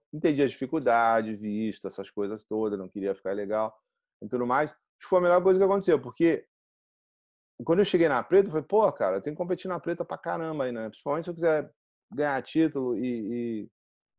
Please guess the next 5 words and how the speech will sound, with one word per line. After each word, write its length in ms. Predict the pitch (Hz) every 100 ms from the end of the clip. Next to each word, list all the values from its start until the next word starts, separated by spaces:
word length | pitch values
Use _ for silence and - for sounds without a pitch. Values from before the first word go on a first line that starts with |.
| _ _ _ _ _ _ _ _ _ 110
ganhar 240 | 135 131
os 100 | 123
títulos 460 | - 151 151 156 139
e, 60 |
e 640 | 139 131 127 120 110 101